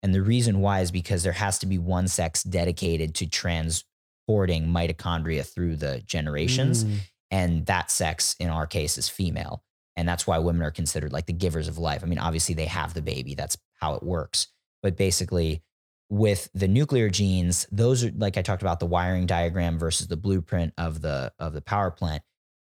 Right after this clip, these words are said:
Speaker 1: The, the blueprint, our genes can be mixed in every generation 'cause they're more having to do with structure and function and so on. So they can be, s-, they're, they're basically able to be spliced and mixed in. It doesn't have an effect on our body,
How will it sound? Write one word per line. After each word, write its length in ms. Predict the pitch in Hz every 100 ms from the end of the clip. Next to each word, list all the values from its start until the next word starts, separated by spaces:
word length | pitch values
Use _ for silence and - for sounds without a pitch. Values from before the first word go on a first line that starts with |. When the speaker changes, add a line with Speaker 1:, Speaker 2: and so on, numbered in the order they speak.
| _ -
Speaker 1:
The, 340 | 104 98 95 - 104 -
the 200 | 90 85
blueprint, 800 | 76 107 143 160 - 107 90 - -
our 140 | - 101
genes 460 | 95 123 110 95
can 220 | - 107
be 200 | 92 90
mixed 400 | 87 98 92 -
in 100 | 101
every 220 | 101 92 90
generation 680 | 92 80 78 87 - 135
'cause 200 | 143 117
they're 120 | 104 104
more 340 | 113 120 120
having 260 | - 107 101
to 80 |
do 140 | 90 92
with 100 | 90
structure 600 | - - 85 - - 95
and 160 | 85
function 380 | 82 80 - 117
and 100 | 120
so 200 | - 120
on. 200 | 123 131 - _ _
So 80 | -
they 160 | 107 117
can 180 | 120
be, 100 | 101
s-, 200 | 92 - -
they're, 200 | 101 -
they're 100 | 107
basically 400 | 107 101 101 92
able 180 | 90 87
to 60 |
be 100 | 80
spliced 560 | 80 - - 85 76 -
and 100 | 85
mixed 220 | 80 -
in. 100 | 82
It 80 | 80
doesn't 240 | 92 85
have 120 | 87 80
an 60 |
effect 300 | 80 85 80
on 80 | 80
our 60 | 80
body, 400 | 78 78 76